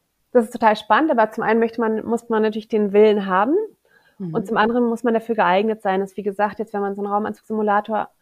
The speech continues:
Speaker 1: anzieht und dann Platzangst hat, das, das
Speaker 2: Geht
Speaker 1: geht dann
Speaker 2: nicht.
Speaker 1: halt leider nicht,
Speaker 2: Ja.
Speaker 1: ne?
Speaker 2: Ja.
Speaker 1: Ähm, aber einfach für einen selber auch, ne? Dann,
Speaker 2: Mhm.
Speaker 1: oder wenn man natürlich unterschiedliche, ähm, ja, Schwierigkeiten hat mit, mm,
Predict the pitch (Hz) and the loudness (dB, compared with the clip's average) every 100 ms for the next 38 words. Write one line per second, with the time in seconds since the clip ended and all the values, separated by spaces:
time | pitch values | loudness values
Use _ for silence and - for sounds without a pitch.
0 | _ _ - 233 233 254 254 254 - 214 | _ _ -4 -4 -4 -4 -4 -4 -6 -4
1 | 214 208 - - - 220 220 226 - 226 | -4 -4 -6 -8 -6 -4 -4 -8 -8 -10
2 | - - 208 - _ _ _ _ _ - | -8 -10 -10 -12 _ _ _ _ _ -12
3 | 220 - _ _ - 226 254 214 208 196 | -12 -12 _ _ 2 4 4 2 2 2
4 | 190 185 185 180 180 180 175 214 285 - | 2 4 2 -2 -2 -2 -2 -2 -6 -10
5 | - - 180 - 214 208 - - 208 202 | -20 -10 -6 2 2 2 -2 -2 2 2
6 | 196 208 240 - - 226 175 226 208 165 | 2 -4 -2 2 2 6 6 6 6 4
7 | 175 - 202 269 202 185 202 208 - - | 2 0 0 0 0 -2 -4 -8 -14 -20
8 | _ 214 214 202 202 202 202 208 220 - | _ 4 4 4 2 0 -2 -6 -8 -8
9 | 214 196 220 202 214 190 - 202 196 196 | -8 -8 -10 -8 -4 -4 -4 -4 -4 -6
10 | - _ _ - 202 196 - _ - 226 | -14 _ _ -4 -4 -4 -12 _ -6 -2
11 | 226 220 220 208 214 202 226 226 214 - | -2 -2 -2 -2 -2 -4 -4 -4 -6 -8
12 | _ _ 214 202 | _ _ -16 -16